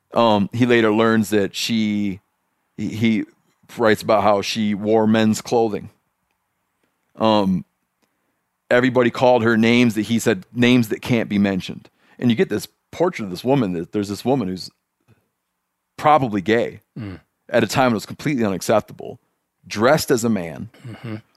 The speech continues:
Speaker 1: was named all these derogatory remarks. She eventually marries a guy.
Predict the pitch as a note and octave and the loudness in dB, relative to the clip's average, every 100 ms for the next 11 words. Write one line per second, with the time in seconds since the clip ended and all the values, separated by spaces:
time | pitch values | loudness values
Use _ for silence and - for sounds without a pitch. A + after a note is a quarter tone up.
0 | _ - G#2+ - C3 A#2+ A#2 B2 A#2 A2+ | _ -2 -2 -2 -6 -4 2 4 4 2
1 | B2 D3 D3+ C3 A#2+ A#2+ A#2 A2 A#2+ G#2+ | 2 2 2 0 2 2 2 0 -2 -2
2 | G2+ F#2 E2 D2+ - - - _ _ _ | -2 -2 -4 -8 -14 -20 -20 _ _ _
3 | _ - - A#2 F#3+ - C#3 A2+ A#2 C3 | _ -6 -2 2 2 2 2 4 4 4
4 | E3 C#3 G2+ D#2+ D2+ - - | 4 2 0 -2 -4 -6 -12